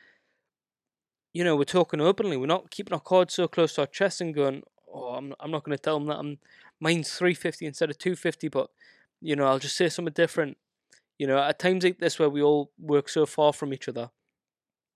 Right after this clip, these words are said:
I think we need to look after each other. And, and with that, it comes this side of it where, you know, you,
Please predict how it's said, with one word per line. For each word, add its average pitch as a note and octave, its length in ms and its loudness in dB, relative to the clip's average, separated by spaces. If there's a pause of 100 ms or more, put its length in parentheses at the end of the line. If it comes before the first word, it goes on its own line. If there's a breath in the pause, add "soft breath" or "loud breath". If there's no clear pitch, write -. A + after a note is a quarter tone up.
(800)
I C3 100 -2
think D#3 260 -4
we D3 60 -4
need D3 140 -2
to C3+ 60 -6
look B2+ 180 0
after C3 280 -4
each B2 160 -8
other. A#2+ 220 -6 (580 soft breath)
And, B2 500 -4
and C#3 200 -8
with C#3 240 2
that, B2 340 4
it - 140 -12
comes D3 320 -4
this C#3 180 -4
side B2+ 260 0
of B2 80 -6
it A#2 160 -4
where, A#2 360 -6 (640)
you C#3 80 -6
know, A#2+ 160 -4 (260)
you, C#3 120 -18